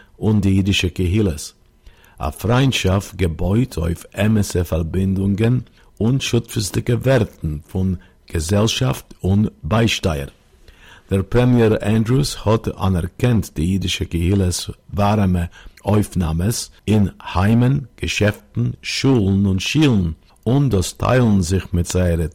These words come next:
tiefen Amune und äußergewöhnlichen Keuch und Kium.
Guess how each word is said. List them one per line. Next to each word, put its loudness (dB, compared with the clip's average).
tiefen 0
Amune 2
und 2
äußergewöhnlichen 0
Keuch 0
und -4
Kium. 0